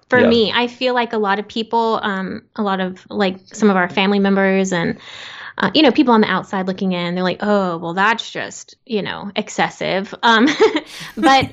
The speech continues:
Speaker 2: <laughs>
Speaker 1: honestly, at the end of the day, we really truly felt like every dollar that we spent was worth it. So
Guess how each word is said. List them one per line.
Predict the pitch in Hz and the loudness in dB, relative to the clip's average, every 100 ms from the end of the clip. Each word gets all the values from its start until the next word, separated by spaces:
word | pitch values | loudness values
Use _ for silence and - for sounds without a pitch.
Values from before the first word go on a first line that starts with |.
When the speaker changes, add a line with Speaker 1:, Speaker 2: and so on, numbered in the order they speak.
| - | -10
Speaker 2:
<laughs> | - | -2
Speaker 1:
honestly, | 285 311 277 - 185 170 - _ | 0 0 -2 -8 -8 -8 -10 _
at | 254 254 | -4 -4
the | |
end | 240 254 254 | -6 -6 -6
of | 233 | -6
the | |
day, | 226 214 196 196 | -4 -2 -2 -4
we | 202 208 | -4 -2
really | 208 214 202 | 0 0 0
truly | 202 208 202 | 0 -2 0
felt | 190 175 | 0 0
like | 180 185 | 0 -2
every | 202 202 208 202 - | -2 0 2 2 0
dollar | 196 175 180 190 | 0 0 0 -2
that | 175 | -4
we | 175 202 | -4 -6
spent | - 196 185 190 - - - | -4 -4 -4 -6 -16 -20 -8
was | - 208 | -4 -2
worth | 202 233 - | 2 0 2
it. | 175 165 - - - _ - | 0 0 -6 -20 -20 _ -8
So | 240 220 208 | -4 -2 -4